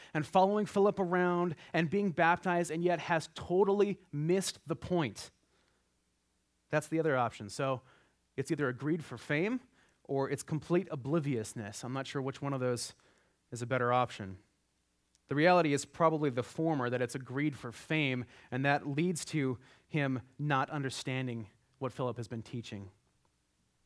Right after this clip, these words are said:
And Peter calls him out on this in verses twenty to twenty-three. <clears throat> Peter answered, "May your money perish with you because you thought you could buy the gift of God with money. You have no part or share in this ministry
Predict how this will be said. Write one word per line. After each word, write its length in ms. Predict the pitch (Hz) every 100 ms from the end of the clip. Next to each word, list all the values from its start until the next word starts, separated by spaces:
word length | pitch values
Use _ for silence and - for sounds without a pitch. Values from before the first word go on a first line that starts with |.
| _
And 80 | 139
Peter 220 | 165 165
calls 240 | 143 147 131
him 100 | 127
out 160 | 131
on 120 | 120
this 220 | 113 107 -
in 60 |
verses 320 | 113 120 117
twenty 240 | - 135 127
to 100 | 110
twenty-three. 600 | - 120 101 113 107 95 - _ _ _ _ _ _ _ _ _ _ _ _ - -
<clears throat> 60 | - 135 104 - _ _ -
Peter 200 | 190 185
answered, 420 | 165 165 160 135 _ _ _
"May 140 | 160 165
your 100 | 190
money 300 | 180 185 160
perish 440 | - 185 180 -
with 200 | 139 -
you 120 | 120
because 360 | 127 131 151 127
you 80 | 165
thought 280 | - 160
you 100 | 165
could 180 | 165 156
buy 180 | 131 151
the 80 | 151
gift 300 | 135 147 -
of 140 | 127
God 240 | 110 139 143
with 120 | 120
money. 460 | 127 135 143 98 - _ _ _ _ _ _ _ _ _
You 220 | 139 185
have 420 | 160 165 139 135 - _ _ -
no 300 | 143 160 196
part 420 | - 135 107 - - _
or 140 | 131
share 380 | 120 - 139 123
in 160 | 117 123
this 180 | 117
ministry 640 | 120 127 123 - - 101